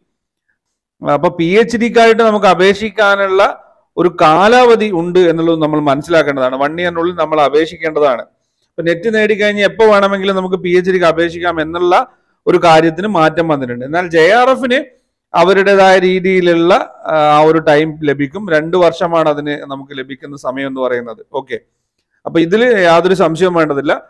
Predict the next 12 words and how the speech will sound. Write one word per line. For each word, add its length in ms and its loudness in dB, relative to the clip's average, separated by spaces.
പിന്നെ 160 -4
ജെ 220 2
ആർ 200 4
എഫ് 100 0
ലഭിച്ചവർക്കും 840 0
അതുപോലെ 460 -2
തന്നെ 320 -2
നെറ്റ് 400 -6
ലഭിച്ചവർക്കും 600 -2
ലഭിക്കുന്ന 420 -4
രണ്ടാമത്തെ 640 0
യോഗ്യതയുണ്ട്, 720 0